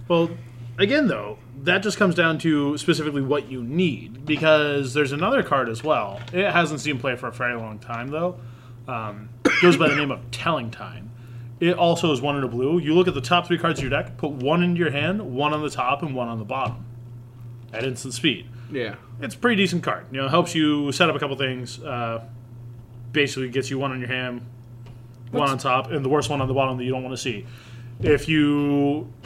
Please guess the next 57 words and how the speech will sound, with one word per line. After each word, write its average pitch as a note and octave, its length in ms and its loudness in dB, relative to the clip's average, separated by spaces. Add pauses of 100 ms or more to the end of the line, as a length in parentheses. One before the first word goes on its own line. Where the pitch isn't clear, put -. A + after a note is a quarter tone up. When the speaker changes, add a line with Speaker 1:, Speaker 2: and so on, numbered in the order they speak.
Speaker 1:
don't E3+ 200 4
like D#3+ 140 2
the E3+ 60 2
one D#3+ 120 2
on C#3 80 0
top E3 240 6
either, F#3+ 200 4
you C#3 80 4
can C#3 100 0
just A#2 100 -2
crack C3+ 220 2
a A2+ 40 -8
fetch C3+ 220 -2
and A#2+ 80 -8
fix A#2 180 -8
your A2+ 80 -12
problem. A#2 240 -4
Then A#2 100 -6
you A#2 60 -6
don't A#2+ 100 -6
have B2+ 100 -4
to A#2+ 80 -12
see C3 120 -2
anything C3 240 -2
but C#3 80 -2
the C#3 60 0
one D#3 140 2
you D3 60 0
wanted. D#3 260 4 (260)
Speaker 3:
What's - 40 -4
Speaker 1:
Makes F#3+ 200 4
it, F3+ 60 10
Speaker 3:
one, A3+ 120 8
like, A3+ 180 4
what's A3 260 -4
Speaker 1:
makes - 180 4
it D#4 60 2
Speaker 3:
one D4+ 80 6
Speaker 1:
a C#4+ 40 8
Speaker 3:
of B3 60 10
the G#3+ 140 6
Speaker 1:
micro - 0 -
Speaker 3:
most - 100 -6 (400)
Speaker 1:
preordain, - 40 -12
uh, C3 200 2
micro F#3 320 4
ponder, F#3 400 2
actually. G#2 420 -4 (480)
Speaker 3:
What's E3+ 180 -12
one G3+ 140 -4
of E3 60 -4
the E3+ 60 -2
most E3+ 200 -2
powerful D#3+ 400 2
green E3+ 260 -2
draw A2+ 220 0
triggers? F#2+ 520 -10